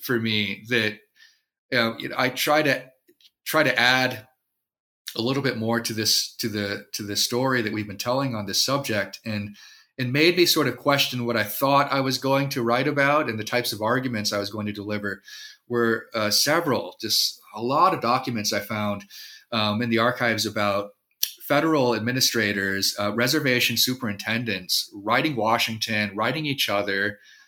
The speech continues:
or just sort of writing back and forth with, with Native American peoples, um, complaining that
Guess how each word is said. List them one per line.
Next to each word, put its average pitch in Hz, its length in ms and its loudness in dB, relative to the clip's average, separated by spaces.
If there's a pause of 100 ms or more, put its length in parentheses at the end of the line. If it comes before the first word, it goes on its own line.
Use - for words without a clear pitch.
(200)
or 131 80 -4
just 151 160 2
sort 202 100 2
of 123 120 2
writing 147 320 2
back 131 200 4
and 117 140 -4
forth 127 560 0
with, 113 240 -2 (220)
with 113 200 -4
Native 127 220 -2
American 113 320 -4
peoples, 117 500 -2 (520)
um, 120 200 0
complaining 135 1120 0
that 107 380 0